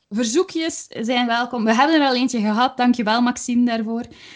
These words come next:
Eh, we gaan daar zeker gehoor aan geven. En, ehm, dat helpt ons gewoon enorm als je een review achterlaat. Ehm,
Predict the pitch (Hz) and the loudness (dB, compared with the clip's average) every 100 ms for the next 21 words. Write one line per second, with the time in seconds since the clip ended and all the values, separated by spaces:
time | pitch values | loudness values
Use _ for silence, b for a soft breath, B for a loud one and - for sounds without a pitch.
0 | B 214 202 214 240 226 196 185 262 262 | B 0 2 4 6 6 4 2 0 -2
1 | 202 190 226 247 233 226 214 226 233 247 | -2 0 2 2 4 4 2 0 0 -4
2 | B B B B - 214 214 208 - 196 | B B B B 2 6 6 4 4 2
3 | 196 190 190 190 - _ _ - 233 233 | 4 4 4 2 0 _ _ 0 2 2
4 | 233 269 294 262 247 247 - 214 214 240 | 0 2 2 2 0 0 4 4 4 2
5 | 226 220 - 208 196 208 202 214 208 202 | 0 -2 -2 0 2 2 0 0 -2 -6
6 | 208 202 190 196 196 196 190 185 180 | -6 -4 -2 -4 -6 -6 -4 0 0